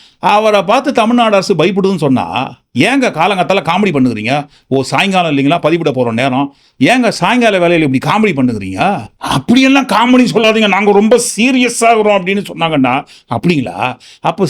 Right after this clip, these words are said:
சீரியஸா இருக்கும்போது எதுக்குங்க காமெடி பண்ற மாதிரி? சம்பந்தப்பட்ட யாரை கண்டிக்கணுமோ, கண்டிக்க வேண்டிய வேந்தர் அவர்கள் கிட்டவே போயிட்டு, "தமிழ்நாட்டுல சட்டம் ஒழுங்கு சரியில்லைங்க, என்னன்னு பார்த்து பண்ணுங்கன்னு" சொல்லி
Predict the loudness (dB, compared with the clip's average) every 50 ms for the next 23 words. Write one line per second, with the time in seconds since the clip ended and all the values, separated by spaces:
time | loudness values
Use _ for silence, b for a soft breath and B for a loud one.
0 | 0 0 0 2 2 2 0 0 0 -2 -2 -2 -2 -2 0 0 2 2 2 2
1 | 2 -2 -4 -6 b b b b -4 0 0 0 2 2 2 2 0 0 0 0
2 | 0 2 2 0 0 0 0 0 0 0 0 0 0 0 0 0 -2 0 -2 -2
3 | 0 -2 0 2 2 2 4 2 2 0 -2 -2 -2 -2 0 2 2 2 2 2
4 | 0 0 0 -2 0 0 0 0 0 -2 0 0 0 0 0 -2 -2 -2 -4 -2
5 | -2 -2 -2 -2 0 0 0 0 0 0 -2 -2 -2 B B B B B -2 2
6 | 2 4 4 4 4 2 2 2 0 0 2 2 2 2 0 0 -2 -2 -2 0
7 | 0 0 0 0 2 0 0 0 0 -2 -2 -2 -2 -4 -4 -6 -6 -6 -8 -10
8 | b b b b b b -4 -2 0 0 0 0 0 0 0 0 0 0 0 0
9 | 0 0 0 0 0 0 0 0 0 0 0 0 0 0 0 0 0 0 0 0
10 | 0 0 0 -2 -2 -2 -2 -2 -4 -4 -2 -2 0 0 0 0 0 -2 -2 0
11 | 0 0 0 -2 -4